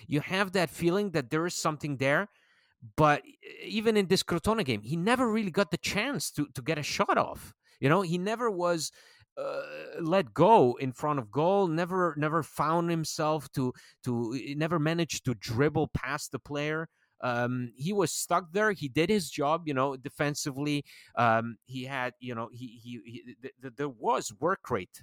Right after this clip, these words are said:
you know, you can't say that he was just walking around the pitch. He did things, but it just wasn't enough. And,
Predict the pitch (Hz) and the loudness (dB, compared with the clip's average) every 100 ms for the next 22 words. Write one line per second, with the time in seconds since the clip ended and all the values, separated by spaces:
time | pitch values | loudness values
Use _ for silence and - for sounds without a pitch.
0 | _ 110 120 135 131 - - 160 - - | _ -8 -8 -10 -14 -16 -12 -12 -8 -6
1 | 135 113 113 117 - 123 - 120 - 113 | -4 -4 -4 -4 -4 -4 0 0 2 -2
2 | 113 110 104 165 160 - - _ 131 113 | -2 -2 -2 -4 -4 -8 -20 _ -14 -4
3 | 185 202 - 170 147 101 - 127 120 120 | -4 -4 -6 -6 -6 -10 -6 0 0 0
4 | 127 120 151 - 160 151 139 131 143 135 | -8 -12 -12 -8 -6 -2 0 2 0 -2
5 | - - - _ 131 123 120 | -8 -20 -20 _ -4 -2 -4